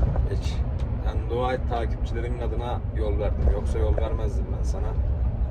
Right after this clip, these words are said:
Ee, öttü yine gördünüz.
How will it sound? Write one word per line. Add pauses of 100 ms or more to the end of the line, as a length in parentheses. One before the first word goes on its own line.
(1300)
Ee,
öttü
yine
gördünüz.